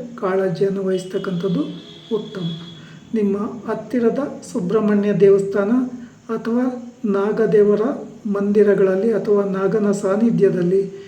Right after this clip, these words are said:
ಎಳ್ನೀರಿನ ಅಭಿಷೇಕ ಅಥವಾ ಹಾಲಿನ ಅಭಿಷೇಕ ಅಥವಾ ಪಂಚಾಮೃತ ಅಭಿಷೇಕವನ್ನು ಮಾಡಿಸ್ತಕ್ಕಂಥದ್ದು ಉತ್ತಮವಾಗಿ ಇರ್ತದೆ. ಇನ್ನು ಈ ರಾಶಿಯವರಿಗೆ ಗುರುಬಲ ಸಹ ಇಲ್ಲದೆ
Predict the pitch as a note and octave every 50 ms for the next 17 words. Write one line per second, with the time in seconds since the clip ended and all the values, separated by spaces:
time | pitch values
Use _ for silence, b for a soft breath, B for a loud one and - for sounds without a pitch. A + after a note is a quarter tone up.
0 | B B B B B B3 A3+ G#3 G3+ G3+ G3+ G#3 G#3+ G#3 G3 G3 G3 F#3+ F3+ A3+
1 | A3 - A#3 A3+ A3+ - B3+ B3 B3 C4 B3 - - - - A3+ G#3 F#3 - G#3+
2 | G3 G3 F#3+ F3+ F#3 F#3+ F#3+ G3+ G#3 A3+ A3 G#3 A#3+ C#4 C4+ C4+ G3 F3 G#3+ G#3
3 | - - A3 G#3+ - - C4+ C#4+ C4 - B B B B B B B B B3 A3
4 | A#3+ A#3 G#3 G#3 A#3 C#4+ C#4 - - - - - - - - G#3+ G3+ G3+ G3+ G3+
5 | - G#3 G#3+ G#3 G#3 G#3 G3+ - G3+ F#3+ F#3+ F3 - - - - G3 - - G3+
6 | G3 G3 G3 A3 C#4+ D#4 - - - - - A3 G3 F#3+ F#3 F3+ F3 F3 - G#3
7 | F3 - F#3 F3 E3+ F#3 F3+ F3 C#4 D#4 - - - - - - G3+ F#3+ - -
8 | - G#3 F3+ F3 F3+ F3+ F3+ F3+ E3+ B3+ D#4+ - - - - - A#3+ G3 E3+ -
9 | - - E3 - - - - - - - - - - B B B B B B B
10 | B B B C#4 C4 B3+ B3+ C4 C4 C4 C4 - - - - - C4+ B3 B3 B3+
11 | A#3 A3+ A3+ A3+ A#3 A3+ - - B3 A#3 A3 G#3 F#3 - A#3+ B3+ A#3+ - - -
12 | - A#3+ A3+ C4+ D4+ D4 - C4 A#3 A#3+ B3+ A#3 - A3+ G#3 F3+ G3+ A#3+ C#4+ -
13 | - - - - - - - - _ _ _ - G4 D#4 A3 A3 A3+ A#3 A#3 A3+
14 | A#3 C#4